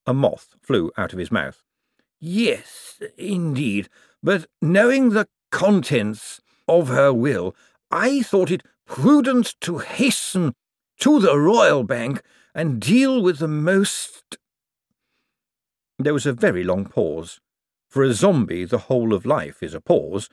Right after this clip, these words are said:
but it seemed that he was looking for the right word.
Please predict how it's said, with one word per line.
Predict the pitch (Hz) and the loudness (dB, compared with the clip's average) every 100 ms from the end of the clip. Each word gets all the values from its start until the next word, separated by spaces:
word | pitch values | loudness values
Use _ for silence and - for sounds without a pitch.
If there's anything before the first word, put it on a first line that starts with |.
| _ _ _ | _ _ _
but | - 117 | -4 -4
it | - | -4
seemed | - 160 117 101 | -4 0 0 0
that | 110 | -2
he | 120 | -2
was | 107 92 | -2 0
looking | 113 123 98 87 | 0 0 -2 -6
for | 80 | -6
the | 101 | -4
right | 101 92 98 | -2 -4 -4
word. | 107 85 76 | -4 -4 -6